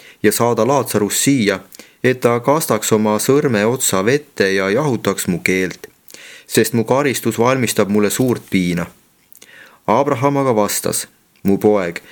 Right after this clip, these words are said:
tuleta meelde, kuidas sa nautisid oma elu ajal hüvesid aga Laatsarus talus viletsust. Nüüd on kõik muutunud. Laatsarust lohutatakse, sind piinatakse.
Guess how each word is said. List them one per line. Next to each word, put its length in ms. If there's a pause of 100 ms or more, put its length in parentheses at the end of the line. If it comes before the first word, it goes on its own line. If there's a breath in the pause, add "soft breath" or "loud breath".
(240 loud breath)
tuleta 340
meelde, 380
kuidas 360
sa 320
nautisid 600
oma 200
elu 300
ajal 360
hüvesid 500 (540 loud breath)
aga 180
Laatsarus 540
talus 340
viletsust. 600 (500)
Nüüd 240
on 120
kõik 300
muutunud. 560 (420 loud breath)
Laatsarust 600
lohutatakse, 760 (200)
sind 440
piinatakse. 640